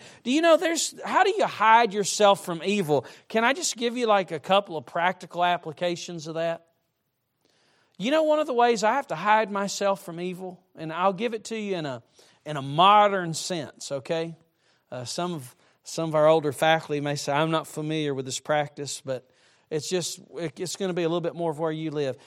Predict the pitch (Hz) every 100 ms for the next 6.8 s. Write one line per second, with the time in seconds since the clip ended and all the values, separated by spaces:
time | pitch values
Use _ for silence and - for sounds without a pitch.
0 | _ - 294 294 285 254 202 202 202 165
1 | 170 170 185 180 165 165 - 175 165 143
2 | 143 160 160 165 - _ _ 160 170 170
3 | 208 - - 202 190 170 170 - - 175
4 | 170 151 135 151 131 143 156 147 139 131
5 | 117 - 147 131 117 123 120 120 139 131
6 | 117 - 143 123 123 120 107 101